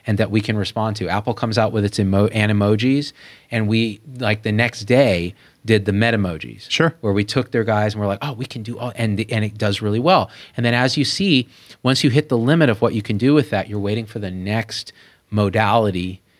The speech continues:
Speaker 1: you know, whether it's dubbing over a movie or whether it's, it's a creative process, and, and you're always listening to the audience. So this,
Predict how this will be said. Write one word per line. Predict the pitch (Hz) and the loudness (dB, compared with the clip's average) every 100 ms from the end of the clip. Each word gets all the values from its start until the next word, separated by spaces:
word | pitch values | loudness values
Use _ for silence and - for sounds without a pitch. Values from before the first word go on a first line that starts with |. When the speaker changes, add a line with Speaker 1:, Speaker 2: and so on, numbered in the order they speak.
| _ | _
Speaker 1:
you | 113 | -4
know, | 101 | 0
whether | 101 101 | 2 2
it's | 90 - | 0 -2
dubbing | - 107 107 101 | 0 0 0 -2
over | 101 98 92 | -4 -4 -6
a | 90 | -4
movie | 98 123 107 98 | 2 4 4 0
or | 92 | -2
whether | 95 101 | 0 0
it's, | 101 | 0
it's | 123 110 | -4 -2
a | 123 | -2
creative | - - 120 120 104 | -2 0 4 4 0
process, | - 110 139 - 92 | 0 2 2 0 -2
and, | 104 | -2
and | 113 107 | -2 -2
you're | 107 | 0
always | 113 127 120 | 0 2 2
listening | 113 107 104 | 0 -2 -4
to | |
the | 92 | -2
audience. | 104 104 | -2 -2
So | - | -6
this, | 98 | -8